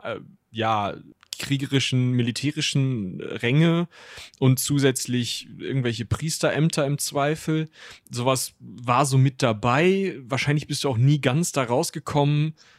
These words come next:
äh, irgendwas für den Staat zu machen, wenn du einmal diesen Kursus angefangen hast, weil die einfach unfassbar viele Leute für ihre Verwaltung brauchten. Außerdem war er natürlich auch Senator, weil er schon Konsul gewesen war.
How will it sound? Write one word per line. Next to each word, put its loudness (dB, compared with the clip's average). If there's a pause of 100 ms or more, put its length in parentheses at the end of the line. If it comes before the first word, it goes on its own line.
(220)
äh, -6
irgendwas 0
für -2
den 2
Staat -2
zu -4
machen, 2
wenn 4
du 2
einmal 2
diesen -2
Kursus -2
angefangen -4
hast, -4
weil 0
die -6
einfach -10
unfassbar -2
viele -2
Leute -2
für -12
ihre -8
Verwaltung -4
brauchten. -6 (400)
Außerdem 4
war 2
er 2
natürlich 0
auch -2
Senator, 0
weil 0
er -2
schon 0
Konsul 4
gewesen 0
war. -4